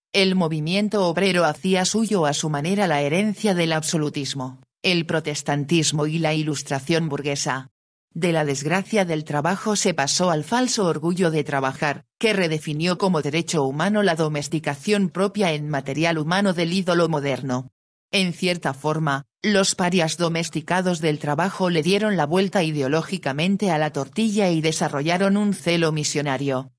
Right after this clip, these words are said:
que les llevó a reclamar, por un lado, el derecho al trabajo para todos y, por otro,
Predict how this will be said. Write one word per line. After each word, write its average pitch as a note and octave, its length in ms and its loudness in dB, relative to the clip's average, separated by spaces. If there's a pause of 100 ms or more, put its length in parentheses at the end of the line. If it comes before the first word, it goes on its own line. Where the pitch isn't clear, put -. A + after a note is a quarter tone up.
que F#3+ 140 0
les E3+ 220 0
llevó E3+ 300 2
a G#3 80 2
reclamar, F3 640 -2 (220)
por F#3+ 200 2
un G#3+ 160 6
lado, B2+ 420 0 (160)
el F#3+ 180 0
derecho F#3+ 480 0
al D3+ 160 2
trabajo F3 540 0
para D3+ 240 0
todos D#3+ 400 0
y, A#3 240 0 (220)
por D#3 180 2
otro, A3+ 380 0